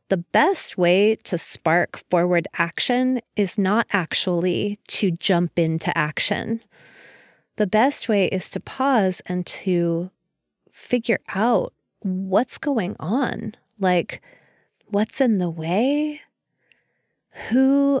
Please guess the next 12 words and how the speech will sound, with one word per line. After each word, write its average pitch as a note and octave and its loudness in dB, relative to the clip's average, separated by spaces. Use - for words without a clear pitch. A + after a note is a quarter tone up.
are G#3 4
the F#3+ 0
internal F#3+ 0
stakeholders B3 0
here? C4 0
And F3 -2
what F#3+ 2
are G#3+ 4
they E3+ 4
saying G#3 2
about C4+ 2
this? - 0